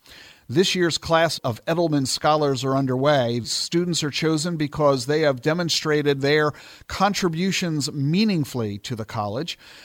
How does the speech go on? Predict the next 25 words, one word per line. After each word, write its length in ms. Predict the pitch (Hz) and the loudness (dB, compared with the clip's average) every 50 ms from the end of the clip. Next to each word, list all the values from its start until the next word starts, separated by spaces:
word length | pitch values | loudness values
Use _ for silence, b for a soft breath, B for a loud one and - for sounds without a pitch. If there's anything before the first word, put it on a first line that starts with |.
| B | B
and 240 | B 147 151 151 147 | B 0 0 2 2
we're 220 | 147 170 175 160 127 | 2 2 2 2 0
happy 280 | 120 147 139 139 143 | 0 -4 -4 -4 -4
to 80 | 131 123 | -6 -4
support 400 | - - 123 - 143 139 131 120 | -4 -6 -6 -4 -2 -2 -2 -2
their 140 | 123 110 117 | -2 0 0
academic 480 | 123 120 - 123 120 123 123 120 120 | -2 -2 -4 -4 -4 -4 -4 -4 -6
careers 420 | - - 120 117 117 120 123 117 - | -8 -6 -6 -4 -2 -2 -4 -4 -4
and 160 | 110 101 - | -6 -8 -8
professional 560 | - 113 - - 131 117 - - 123 110 107 | -12 -12 -8 -8 -6 -6 -6 -8 -8 -8 -8
development. 580 | 98 107 101 120 127 131 85 73 92 90 - _ B B B B B B B B | -8 -6 -4 -4 -2 -2 -4 -6 -8 -14 -14 _ B B B B B B B B
The 140 | - 131 147 | 0 4 6
Edelman 340 | 175 214 226 202 185 175 151 | 6 6 6 4 4 2 0
Scholars 480 | - - - 170 165 170 170 165 147 - | -2 0 2 2 2 4 2 0 0 -2
Program 580 | - - 160 151 131 127 123 120 127 131 135 | 0 2 2 2 2 2 -2 -2 -2 0 -2
is 100 | 127 113 | -2 -2
designed 600 | - - 131 113 117 139 139 147 156 160 160 147 | -4 -4 -4 -2 0 2 2 2 2 0 -2 -4
to 60 | 135 | -6
transform 840 | - - - 139 135 127 123 - - - - 180 190 202 202 208 208 | -8 -8 -6 -4 -4 -2 -2 -4 -4 -4 0 2 2 4 4 2 2
the 100 | 190 175 | 0 0
lives 440 | 160 151 147 151 151 156 151 143 147 | 2 2 2 2 2 0 -2 -4 -4
of 80 | 131 - | -4 -6
students 500 | - - - 151 143 143 156 151 - - | -4 -2 0 0 0 0 0 -2 -2 -2
who 100 | 143 127 | -2 0
might 220 | 123 127 123 | 0 0 0